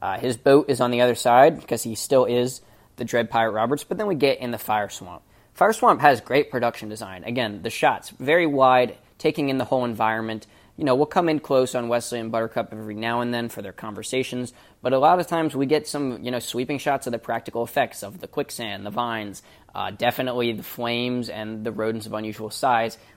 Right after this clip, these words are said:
We're really seeing that in full, and you gotta give a lot of respect to the production design for putting in the detail where Rob Reiner can do that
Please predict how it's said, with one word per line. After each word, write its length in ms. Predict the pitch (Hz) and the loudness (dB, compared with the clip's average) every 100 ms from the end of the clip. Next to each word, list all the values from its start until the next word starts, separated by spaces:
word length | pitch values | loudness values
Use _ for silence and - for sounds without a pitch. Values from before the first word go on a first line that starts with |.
| - | -6
We're 140 | 143 | 0
really 180 | 185 170 | 2 2
seeing 340 | - 165 139 | 0 -2 0
that 180 | 127 107 | -2 -4
in 120 | 107 | -6
full, 380 | - - 131 98 | -10 -4 -2 -2
and 120 | 101 110 | -6 -4
you 160 | 120 | 0
gotta 180 | 139 139 | 2 2
give 140 | 127 | 2
a 40 | 127 | 2
lot 140 | 120 | 2
of 20 | |
respect 340 | 117 - 113 - | 0 -4 -6 -6
to 60 | |
the 60 | 104 | -10
production 460 | 107 110 104 - 107 | -8 -6 -6 -8 -12
design 460 | 110 107 101 101 - - _ _ | -10 -8 -8 -12 -16 -20 _ _
for 520 | - 127 117 110 107 - | -4 2 2 2 -2 0
putting 220 | 202 202 | 0 2
in 80 | 165 | 2
the 60 | |
detail 580 | 131 135 139 156 139 139 | 2 2 4 4 4 4
where 200 | 120 113 | 2 0
Rob 260 | 110 113 117 | 4 4 4
Reiner 300 | 117 117 110 | 0 -2 -6
can 240 | 110 107 | -6 -6
do 160 | 101 101 | -6 -2
that 300 | 117 113 | -2 -2